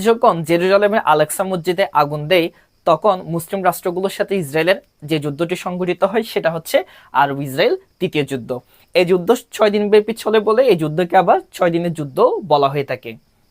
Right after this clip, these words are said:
এরপর আরব ইসরায়েল চতুর্থ যুদ্ধ সংঘটিত হয় উনিশশো তিয়াত্তর সালে, যা আঠারো দিনের যুদ্ধ নামেও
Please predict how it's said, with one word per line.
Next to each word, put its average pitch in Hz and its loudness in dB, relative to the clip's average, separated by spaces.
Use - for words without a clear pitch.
এরপর 214 2
আরব 165 2
ইসরায়েল 190 4
চতুর্থ 190 -2
যুদ্ধ 196 -2
সংঘটিত 214 -2
হয় 233 4
উনিশশো 165 -4
তিয়াত্তর 170 0
সালে, 220 0
যা 170 4
আঠারো 165 2
দিনের 180 -4
যুদ্ধ 147 -8
নামেও 185 -4